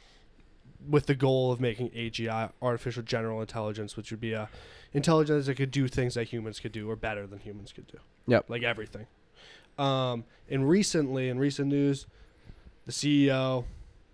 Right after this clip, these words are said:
Speaker 1: got fired, right? Sam Altman, he got fired for, like,
Speaker 2: Really?
Speaker 1: two days, right?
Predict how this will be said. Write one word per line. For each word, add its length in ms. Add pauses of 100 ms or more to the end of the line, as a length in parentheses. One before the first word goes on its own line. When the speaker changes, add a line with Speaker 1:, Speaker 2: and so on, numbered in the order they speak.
(460)
Speaker 1:
got 200
fired, 560
right? 220
Sam 300
Altman, 440
he 100
got 240
fired 320
for, 100
like, 120
Speaker 2:
Really? 280
Speaker 1:
two 140
days, 500
right? 320